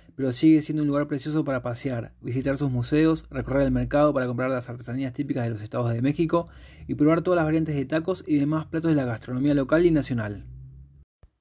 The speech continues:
A través del Paseo de la Reforma, llegamos al fabuloso bosque de Chapultepec, con su famoso castillo, donde podremos practicar actividades al aire libre,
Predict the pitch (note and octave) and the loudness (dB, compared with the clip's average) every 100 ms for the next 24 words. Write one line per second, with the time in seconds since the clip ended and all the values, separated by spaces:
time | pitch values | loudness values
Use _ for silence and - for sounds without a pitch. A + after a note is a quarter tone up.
0 | _ B2+ C#3 E3 D#3+ C3 B2 D3+ B2 G#2+ | _ -2 2 4 4 2 2 2 2 0
1 | G#2+ - C#3+ D#3 D#3+ _ - B2+ C#3+ D3+ | -2 0 2 0 -2 _ -8 -2 0 -2
2 | C3 A#2 A#2+ C3+ D3+ C#3 C#3 C3+ A#2 G#2+ | -6 -4 -2 -2 -2 -2 0 -2 -2 -2
3 | G#2+ A2+ A#2 G#2+ - _ _ _ - B2+ | 0 2 2 0 -2 _ _ _ -4 -2
4 | A#2 B2 B2+ C3+ A#2+ A2 - B2 - A2+ | 0 0 0 0 -2 -2 0 0 0 -2
5 | A#2 A#2 B2+ C#3+ B2+ B2 C3 C3 B2 B2+ | -2 -2 0 0 0 -2 0 0 0 2
6 | C3+ C3 B2+ B2 B2 B2 A2 A2 | 2 2 0 0 4 4 2 -2